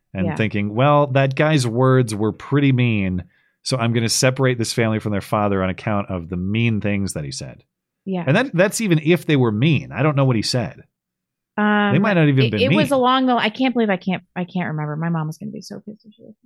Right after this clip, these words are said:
Speaker 2: to this. Uh, can you let me know in the live chat? I, I, it was along the lines of, like, "It's okay to be white."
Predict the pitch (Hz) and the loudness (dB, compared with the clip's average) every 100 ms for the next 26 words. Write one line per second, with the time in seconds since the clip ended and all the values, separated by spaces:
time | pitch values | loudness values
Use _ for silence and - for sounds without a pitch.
0 | _ 247 220 - 196 - - 196 214 208 | _ -20 -18 -12 -12 -12 -4 0 0 0
1 | 214 220 190 185 180 170 160 165 151 - | -2 -2 -2 -2 -2 -4 -6 -6 -12 -12
2 | - _ - - 214 214 220 233 226 233 | -20 _ -6 -2 -2 0 0 2 2 2
3 | 226 220 196 185 175 175 175 165 160 160 | 2 2 2 2 2 0 -2 -4 -6 -8
4 | 165 160 - 156 151 143 139 135 139 _ | -8 -8 -8 -8 -6 -8 -10 -12 -14 _
5 | 151 143 - | -16 -14 -16